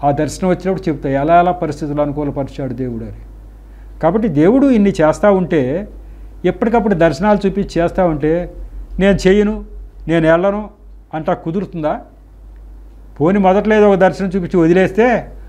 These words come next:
"ఆ, ఇది నా వల్ల కాదులే" అని వదిలేయచ్చు. అసలు రోజు రోజుకి బాధ్యతలు పెరిగిపోతూ ఉన్నాయి.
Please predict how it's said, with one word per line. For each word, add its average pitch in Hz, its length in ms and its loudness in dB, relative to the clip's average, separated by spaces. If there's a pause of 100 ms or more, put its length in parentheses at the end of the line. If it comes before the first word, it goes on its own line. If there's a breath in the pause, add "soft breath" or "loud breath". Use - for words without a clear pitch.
(120)
"ఆ, 185 100 4
ఇది 202 160 0
నా 180 140 4
వల్ల 180 200 4
కాదులే" 180 360 2
అని 196 100 -2
వదిలేయచ్చు. 147 540 -2 (760 soft breath)
అసలు 131 240 0
రోజు 202 220 4
రోజుకి 214 300 4
బాధ్యతలు 185 460 0
పెరిగిపోతూ 180 540 -4
ఉన్నాయి. 131 260 -8